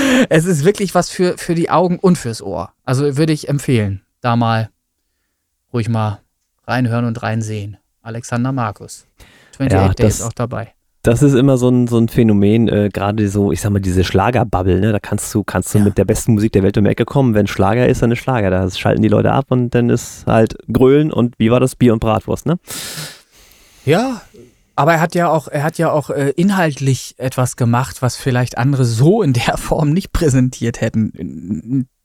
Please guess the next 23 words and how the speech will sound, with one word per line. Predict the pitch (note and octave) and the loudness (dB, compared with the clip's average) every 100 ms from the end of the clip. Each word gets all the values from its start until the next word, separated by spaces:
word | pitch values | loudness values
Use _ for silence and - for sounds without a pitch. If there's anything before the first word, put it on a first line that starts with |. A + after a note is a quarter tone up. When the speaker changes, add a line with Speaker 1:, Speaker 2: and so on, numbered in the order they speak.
| - | -4
Speaker 1:
Hawaii-Toast-Song | C#3+ C3 B2 F#3+ - D3+ B2 - - - A2 A2+ | 0 2 2 0 -2 -4 -4 -6 -6 -2 0 0
zu | - | 0
machen, | A2+ A2+ C#3 F#3+ G#3 _ | 0 0 0 -4 -6 _
<laughs> | - | -8
da, | - | -4
da | C3 D3 | -4 -2
musst | D3+ - - | -2 -4 -2
du | |
ja | D3 - | 0 0
auch | - | -2
erstmal | C3+ - - D3+ | -4 -4 -6 -4
drauf | C3 - | -4 -2
kommen | A#2+ D3 C4 - - - C4+ A#3 - | 0 0 -2 -6 -14 -12 -8 -6 -2
und, | D#3+ D3+ D3 D3+ - | 2 4 4 2 0
äh, | C#3+ C#3+ D3 | 0 0 0
das | D3 - | -4 -2
auch | D3+ | -2
durchziehen | G#3 B3 - - B3 G3+ A2+ | 0 -2 -4 -4 0 0 0
dann, | F2+ G2+ - | -6 -10 -8
ne? | - A#3+ - | -4 -2 -4
Dass | C3 B2+ - | -6 -6 -6
du | C#3 - B2 | -10 -12 -14
solche | C3 C3+ B2 C3 B2+ | -2 0 2 0 0